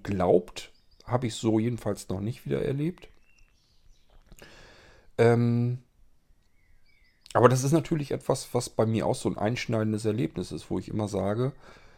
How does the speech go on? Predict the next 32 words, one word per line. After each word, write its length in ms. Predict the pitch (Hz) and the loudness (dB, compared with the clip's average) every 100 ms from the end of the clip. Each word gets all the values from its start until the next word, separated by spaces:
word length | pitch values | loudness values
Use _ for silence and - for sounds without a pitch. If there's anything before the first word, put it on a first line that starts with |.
| - - | -12 -6
das 200 | 104 104 | 0 4
werd 140 | 107 | 4
ich 140 | - | 2
sicherlich 460 | - 98 110 113 - | -4 0 2 0 -2
in 140 | 104 | 0
meinem 240 | 95 95 95 | 2 2 0
Leben 260 | 98 98 | 0 0
nicht 200 | 95 - | 0 -4
vergessen. 540 | - 92 135 - 95 - - _ _ - | -8 -2 -2 -2 -8 -10 -20 _ _ -14
Das, 260 | - - | -12 -10
sowas, 480 | 104 110 160 - - - | -4 0 0 -2 -10 -12
solche 540 | - 85 127 - 67 - - - | -6 -2 -2 -2 -6 -8 -18 -4
Dinge, 220 | 113 135 | 0 0
die 100 | 117 | 0
vergisst 440 | 107 98 90 - - | -2 -2 -4 -6 -8
man 160 | 82 | -8
einfach 340 | - 76 - - | -8 -10 -14 -14
nicht. 280 | 76 - - | -18 -14 -12
Das 120 | 87 | -6
sind, 240 | 101 98 - - - - - - - _ _ _ _ _ - _ | -6 -6 -8 -20 -20 -20 -20 -20 -20 _ _ _ _ _ -20 _
ich 180 | - - | -8 8
weiß 200 | 123 139 | 10 10
ja 60 | 156 | 6
nicht 220 | 143 - | 2 2
mal, 300 | 131 135 135 | 4 4 2
was 300 | - 113 117 | -2 0 0
es 120 | 110 | -2
ist. 380 | - - - - - - _ - - - | 0 0 -2 -10 -18 -20 _ -20 -14 -2
Also 200 | 107 113 | 0 0
ich 200 | - - | -4 2
weiß 300 | 101 120 - | 2 2 2
nur, 360 | 117 135 233 | 2 4 2